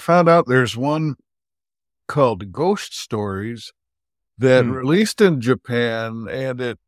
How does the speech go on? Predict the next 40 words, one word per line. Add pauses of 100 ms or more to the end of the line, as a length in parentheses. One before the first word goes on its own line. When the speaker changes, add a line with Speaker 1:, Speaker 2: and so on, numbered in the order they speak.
(160)
Speaker 1:
had
kind
of
a
lackluster (120)
sales
performance. (500)
Um, (120)
and
so
one
of
the
American
companies
that
does
the
dubbing
for (140)
our
audiences, (480)
um, (100)
they
were
working
on
some
kind
of
deal
with
this
company,
and
they
said,
"Oh,
well,
we'll,